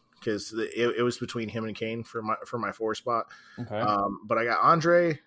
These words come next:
Speaker 1: I got The Big Show, 'cause obviously Paul White has to be on there, on that list, and he, and he
Speaker 2: I
Speaker 1: really,
Speaker 2: mean
Speaker 1: he started excelling more and more
Speaker 2: I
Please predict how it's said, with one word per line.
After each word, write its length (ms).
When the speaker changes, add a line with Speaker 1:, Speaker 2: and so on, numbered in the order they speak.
Speaker 1:
I 100
got 200
The 60
Big 220
Show, 440
'cause 180
obviously 600
Paul 240
White 220
has 220
to 60
be 140
on 160
there, 240
on 180
that 120
list, 260
and 100
he, 220
and 100
he 140
Speaker 2:
I 40
Speaker 1:
really, 220
Speaker 2:
mean 100
Speaker 1:
he 100
started 340
excelling 600
more 560
and 100
more 460
Speaker 2:
I 60